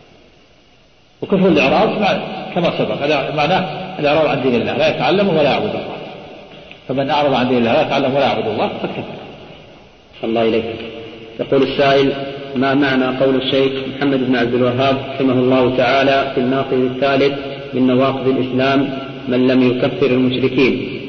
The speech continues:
Speaker 2: أو شك في كفرهم أو صحح مذهبهم فهو مسلم"؟
Speaker 1: نعم، معنى هذا أن، أن من اعتقد أن المشركين على حق أو توقف في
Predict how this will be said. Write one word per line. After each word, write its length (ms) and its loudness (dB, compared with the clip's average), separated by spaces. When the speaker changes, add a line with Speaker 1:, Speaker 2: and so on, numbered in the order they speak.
Speaker 2:
أو 120 2
شك 360 0
في 140 2
كفرهم 580 2
أو 180 -4
صحح 360 -4
مذهبهم 640 2
فهو 200 4
مسلم"؟ 340 -2
Speaker 1:
نعم، 200 -2
معنى 220 2
هذا 720 0
أن، 220 -2
أن 160 0
من 80 2
اعتقد 380 0
أن 200 2
المشركين 640 -2
على 180 2
حق 260 -2
أو 100 4
توقف 460 0
في 80 -2